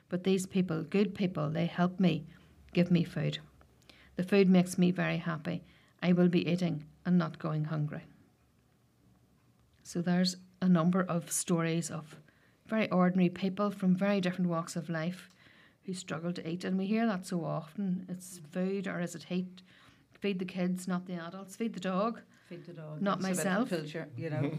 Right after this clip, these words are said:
Speaker 1: <laughs> And, um, so next time you're out shopping and, um, you remember, maybe s-,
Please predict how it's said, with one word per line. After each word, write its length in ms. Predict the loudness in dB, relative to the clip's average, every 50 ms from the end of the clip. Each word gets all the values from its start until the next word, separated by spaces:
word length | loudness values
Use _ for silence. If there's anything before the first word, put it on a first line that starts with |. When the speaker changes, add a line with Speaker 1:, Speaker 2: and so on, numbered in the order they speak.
| -4 -6 -6 -6 -6
Speaker 1:
<laughs> 260 | -10 -10 -10 -8 -6
And, 440 | -2 0 0 0 0 0 -2 -2 -4 -4
um, 320 | -4 -4 -4 -4 -6 -8
so 180 | -6 -2 -2 0
next 380 | 0 0 0 0 0 -2 -2 -4
time 200 | -6 -6 -6 -4
you're 120 | -2 -2
out 160 | -2 -2 -4 -6
shopping 500 | -6 -6 -6 -6 -6 -6 -6 -6 -8 -12 -18 -20 _ _ _ _ _ _
and, 420 | -12 -10 -8 -8 -8 -8 -8 -10 -10
um, 260 | -10 -10 -10 -8 -8
you 160 | -8 -6 -6
remember, 480 | -6 -8 -8 -10 -12 -12 -10 -8 -8 -6
maybe 260 | -4 -4 -6 -6 -8
s-, 160 | -12 -14 -18